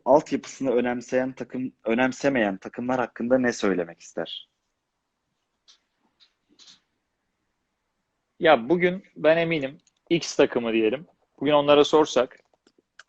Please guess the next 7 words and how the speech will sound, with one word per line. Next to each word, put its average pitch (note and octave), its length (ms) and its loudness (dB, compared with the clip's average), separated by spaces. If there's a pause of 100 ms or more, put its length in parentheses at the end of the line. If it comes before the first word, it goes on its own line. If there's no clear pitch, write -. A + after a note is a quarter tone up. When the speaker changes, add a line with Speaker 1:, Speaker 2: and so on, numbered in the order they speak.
(120)
Speaker 2:
desek D3+ 360 -2
ki - 120 -8
yani A2+ 380 -2
altyapıyı C#3+ 500 4
niye D#3 120 2
önemsemiyorsunuz? A#2+ 960 -4 (120)
Mutlaka D3+ 680 4